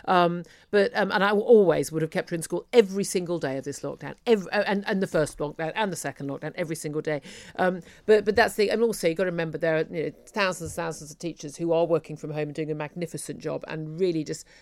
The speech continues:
you know, they, they would, again, as you say, they would love to be in school, um, and that, that's the thing. But, um,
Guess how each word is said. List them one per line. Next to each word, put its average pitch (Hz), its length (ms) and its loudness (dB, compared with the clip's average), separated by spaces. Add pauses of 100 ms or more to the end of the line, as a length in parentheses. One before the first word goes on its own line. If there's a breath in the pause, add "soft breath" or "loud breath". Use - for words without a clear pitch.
(100)
you 185 100 -10
know, 160 80 0
they, 175 160 -4
they 202 180 6
would, 180 260 0
again, 165 300 0
as 143 100 -10
you 160 60 -10
say, 143 160 -4
they 160 220 2
would 147 160 -4
love 156 240 -4
to - 120 -12
be 143 240 -4
in 143 100 -8
school, - 400 -8 (320 loud breath)
um, 165 300 0
and 170 100 -4
that, - 100 -4
that's 180 240 -4
the 156 80 -10
thing. 160 180 -2 (260 loud breath)
But, 262 240 6 (200 loud breath)
um, 254 220 2